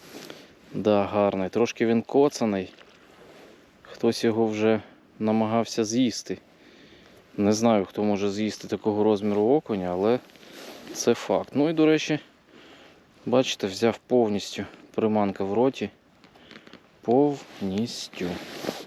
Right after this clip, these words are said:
Ух, такий, опа! Прям на заставку можна ставити такого красення.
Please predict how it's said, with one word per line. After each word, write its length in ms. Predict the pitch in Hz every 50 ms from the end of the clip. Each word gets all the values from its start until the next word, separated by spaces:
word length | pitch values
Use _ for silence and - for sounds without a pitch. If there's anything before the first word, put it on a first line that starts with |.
| - - - - - - - - - - - - - - - - - - - - - -
Ух, 80 | - -
такий, 360 | - - - - - - - - - - - -
опа! 460 | 90 92 85 - - - - - - - - - - - - - - - - - - - - - - - - - - - - - - - - - - - - - - - - - - -
Прям 220 | - 107 95 90 92
на 80 | 92
заставку 520 | 92 98 98 - - - 117 104 - - 104
можна 300 | 98 92 90 92 95 87
ставити 460 | - - 107 98 90 92 98 - 95
такого 420 | - 92 - - 90 90 90 90 - - - - - - - - - - - - - - - - _ _ _ _ _
красення. 640 | - - 95 95 92 87 - - - 98 92 92 90